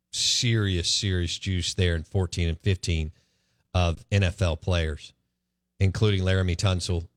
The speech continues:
Evan Ingram, and Laquan Treadwell. Well, among others. There's a bunch of others, too. I mean, I know Kim Dichie was on the other side of the football. And while his N F L career was a disaster,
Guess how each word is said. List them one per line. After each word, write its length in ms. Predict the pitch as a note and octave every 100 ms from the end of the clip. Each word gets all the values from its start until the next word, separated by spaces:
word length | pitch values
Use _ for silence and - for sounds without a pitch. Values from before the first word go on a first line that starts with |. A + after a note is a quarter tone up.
| -
Evan 200 | G2 F2+
Ingram, 400 | F2+ E2+ E2+ D#2 - _ _ _ _ -
and 400 | F#2 F2+ E2 D#2 - _ _ _ _ _ _ _ _ _ _ _ _ _ _ _ _ _ _ _ -
Laquan 300 | G2 G#2+ F2
Treadwell. 400 | G2+ F2+ E2+ E2+ - _ _
Well, 120 | G#2+
among 280 | F#2+ G2 G2+
others. 460 | F2+ F2+ C#2+ - - _ _
There's 80 | F#2
a 40 |
bunch 220 | F#2 F#2
of 60 | E2+
others, 280 | F#2 D#2 -
too. 260 | G2 F2 -
I 60 | F#2+
mean, 100 | F2
I 80 | F#2+
know 140 | G2+
Kim 180 | - F#2
Dichie 320 | F#2+ G2 F2
was 180 | D#2+ F2+
on 220 | E2+ E2 - _ _ _ _ -
the 100 | F#2
other 140 | F2+
side 220 | - F#2+
of 60 | F2
the 40 |
football. 440 | - G#2 E2 D#2+ - _ _ _ _ _ -
And 120 | G#2
while 280 | G#2 G#2 G#2 G#2+
his 220 | G#2 G#2 A2+
N 80 |
F 160 | A2 -
L 160 | G#2+ G#2
career 340 | - F#2 F#2+
was 200 | F#2 F#2
a 40 |
disaster, 680 | E2 E2+ G2 G2 F#2 - D#2+